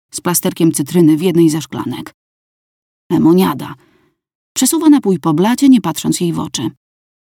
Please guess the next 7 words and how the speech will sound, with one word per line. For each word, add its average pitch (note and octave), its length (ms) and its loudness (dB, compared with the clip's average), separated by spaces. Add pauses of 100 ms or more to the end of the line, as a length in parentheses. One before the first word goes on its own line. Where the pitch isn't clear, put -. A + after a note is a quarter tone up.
(160)
Alice B3+ 400 2
upija A3 360 0
łyk, G#3+ 300 -6
żeby F#3+ 220 -2
sprawdzić. E3 600 -4 (1120)
Zdecydowanie E3 840 -2
lemoniada. E3+ 640 0